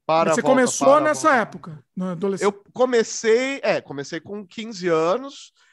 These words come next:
Speaker 1: na época do Evandro Mesquita.
Speaker 2: Eita, nós.
Speaker 1: Le-,
Speaker 2: É.
Speaker 1: L M Light, vamos pra sessenta e seis.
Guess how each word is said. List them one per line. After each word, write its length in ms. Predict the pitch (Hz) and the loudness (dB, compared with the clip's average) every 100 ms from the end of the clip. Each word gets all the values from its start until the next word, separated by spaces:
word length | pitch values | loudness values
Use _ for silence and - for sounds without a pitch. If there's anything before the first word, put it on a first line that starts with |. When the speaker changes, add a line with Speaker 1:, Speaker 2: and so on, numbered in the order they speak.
| _ 156 | _ -4
Speaker 1:
na 180 | 175 | 0
época 260 | 226 226 247 | 0 -2 -2
do 80 | 277 | 0
Evandro 340 | 208 294 277 | 2 0 -2
Mesquita. 840 | 269 220 - 294 320 247 - 131 - | -6 -6 -8 -4 -4 -4 -6 -8 -8
Speaker 2:
Eita, 600 | 196 214 214 190 156 185 160 | -8 -6 -6 -10 -14 -18 -16
nós. 180 | 156 151 | -12 -4
Speaker 1:
Le-, 60 | 277 269 | -2 2
Speaker 2:
É. 140 | 294 | 2
Speaker 1:
L 100 | 285 | 4
M 240 | 285 294 254 | 4 2 2
Light, 800 | 247 294 254 180 143 - - _ _ - | 2 2 2 -2 -8 -18 -18 _ _ -4
vamos 340 | 208 294 285 | 0 2 0
pra 140 | 262 | -4
sessenta 480 | 254 233 - 277 269 | -4 -6 -4 -6 -6
e 60 | 202 | -10
seis. 720 | - 294 240 139 113 - | 0 2 2 -2 -10 -20